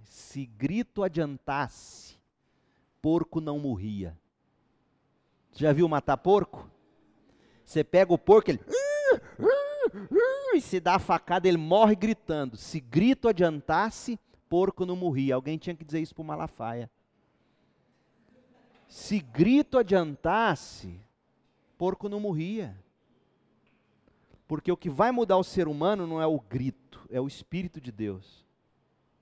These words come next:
E se você vê uma das profecias sobre o Messias, lá em Isaías, diz que ele andava, ele não andava sobre os telhados gritando. Ele era manso.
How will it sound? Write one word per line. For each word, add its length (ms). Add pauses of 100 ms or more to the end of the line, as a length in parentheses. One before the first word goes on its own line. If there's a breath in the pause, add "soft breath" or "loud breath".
(1040)
E 40
se 120
você 320
vê 140
uma 180
das 160
profecias 600
sobre 260
o 40
Messias, 720
lá 180
em 100
Isaías, 640 (500 loud breath)
diz 400
que 240
ele 280
andava, 520 (300)
ele 160
não 120
andava 360
sobre 340
os 120
telhados 640
gritando. 920 (960)
Ele 160
era 120
manso. 840